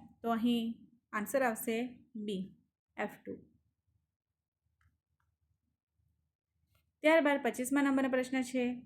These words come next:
કોષ્ટક બે પોઇન્ટ એક મુજબ કયું તત્વ સૌથી પ્રબળ ઓક્સિડેશન કરતા છે? લિથિયમ, એફ ટુ, એ યુ પ્લસ, એ યુ થ્રી પ્લસ કે ઝિંક, ઝેડ એન સ્ક્વેર પ્લસ?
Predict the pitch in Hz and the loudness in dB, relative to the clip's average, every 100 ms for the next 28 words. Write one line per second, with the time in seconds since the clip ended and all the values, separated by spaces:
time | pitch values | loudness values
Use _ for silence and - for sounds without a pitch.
0 | - _ _ _ - 285 294 330 285 262 | -18 _ _ _ 0 2 6 4 6 4
1 | 262 262 262 277 269 247 247 277 302 285 | 4 4 4 4 2 0 2 2 4 2
2 | 247 254 247 262 262 294 269 247 240 240 | 0 -2 0 0 0 -4 0 2 2 0
3 | 233 247 247 247 233 208 202 208 - 202 | 0 -4 -2 -4 -2 -4 -4 -8 -8 -8
4 | 196 - - _ - _ _ 233 233 - | -8 -12 -20 _ -20 _ _ -4 -4 0
5 | 262 262 269 277 302 226 - 262 269 269 | 2 4 2 -2 -4 -4 -4 -2 0 -2
6 | 262 - _ - 226 247 262 262 262 269 | -6 -16 _ 2 4 4 2 4 4 4
7 | - - - _ _ _ - 240 262 269 | -2 -12 -20 _ _ _ -2 4 4 4
8 | 285 262 262 262 269 - 240 247 254 269 | 0 0 2 0 0 0 0 2 2 2
9 | 262 - - - 220 240 254 262 277 262 | -2 -14 -20 -4 6 6 8 4 2 2
10 | 269 262 269 | 2 2 0